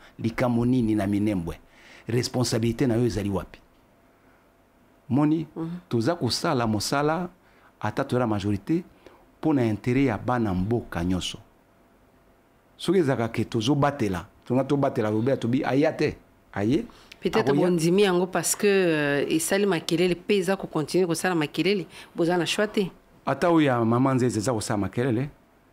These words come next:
Speaker 1: eza kosala makelele. Elo moko te epekisaki biso te to,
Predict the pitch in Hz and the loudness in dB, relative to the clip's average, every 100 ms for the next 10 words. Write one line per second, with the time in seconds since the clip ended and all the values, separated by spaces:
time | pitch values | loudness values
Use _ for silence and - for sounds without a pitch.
0 | _ 120 143 123 120 107 - 117 117 131 | _ -2 -2 0 0 -2 -2 -2 -2 -4
1 | - _ _ _ _ _ _ _ _ _ | -10 _ _ _ _ _ _ _ _ _
2 | _ 135 151 160 143 143 143 131 113 104 | _ 0 4 4 4 2 2 0 0 -2
3 | 135 117 127 139 127 135 - 135 147 151 | 0 0 0 0 0 -2 0 0 2 2
4 | 151 | 0